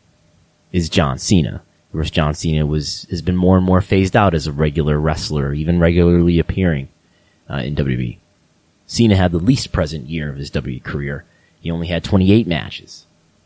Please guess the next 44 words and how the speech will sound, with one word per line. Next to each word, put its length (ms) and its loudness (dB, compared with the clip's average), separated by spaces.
He's 260 -8
arguably 480 2
the 60 -2
most 260 0
recognizable 580 2
person 440 0
in 160 4
W 240 4
W 120 0
E, 200 -14
and 120 -2
he's 120 0
going 180 4
to 80 0
make 180 0
movies 380 4
now. 400 2
But 80 -2
you 80 2
know, 80 6
when 160 4
I, 140 2
when 180 2
I 60 4
do 160 4
these 240 2
Google 340 6
web 220 4
search 520 0
research 400 2
projects 520 2
and 100 2
I 120 4
load 240 6
up 80 0
the 80 -2
spreadsheet, 560 0
it's 200 0
John 240 2
Cena 240 -2
who's 180 -4
at 80 -8
the 80 -12
top. 300 -10